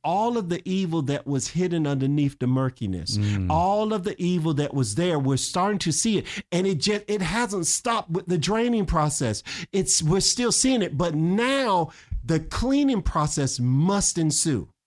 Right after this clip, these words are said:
Speaker 1: We must engage so that we do not lose this what God has given us. I know a lot of people, like, they look and it's like, "Well, excuse me, I'm not a life raft Christian.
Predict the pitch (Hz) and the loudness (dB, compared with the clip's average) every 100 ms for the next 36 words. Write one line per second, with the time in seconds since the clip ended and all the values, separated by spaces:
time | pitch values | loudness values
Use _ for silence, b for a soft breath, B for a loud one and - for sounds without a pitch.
0 | _ _ b b 123 185 185 175 180 208 | _ _ b b 2 4 4 2 4 4
1 | 240 226 - - - _ _ - 180 151 | 4 2 0 -2 -4 _ _ -4 -2 0
2 | 120 185 175 151 135 131 - B - 165 | 0 0 2 2 2 -2 -8 B -2 2
3 | 160 147 117 117 131 202 196 160 170 156 | 2 2 0 0 2 2 2 2 2 2
4 | 127 123 147 196 220 180 151 135 113 156 | 0 2 2 2 4 4 2 0 -2 0
5 | 160 151 127 123 135 131 135 123 233 226 | 0 0 -2 0 2 2 0 -2 -2 0
6 | 151 117 - B - 180 196 262 220 180 | -2 -2 -6 B -2 0 0 0 0 -2
7 | 190 180 - 202 196 160 139 131 123 143 | -4 -2 0 0 0 -2 0 0 0 -2
8 | 165 160 131 127 143 160 226 220 196 151 | -2 -2 -2 -2 -6 -6 -4 -2 -2 -6
9 | _ _ _ _ _ _ 175 165 240 151 | _ _ _ _ _ _ -6 -4 -4 -2
10 | 135 - 214 240 226 214 156 127 123 147 | -4 -2 0 0 0 0 0 0 2 0
11 | 151 143 147 - - 160 - 151 | -2 -2 -2 -4 -4 -4 -4 -6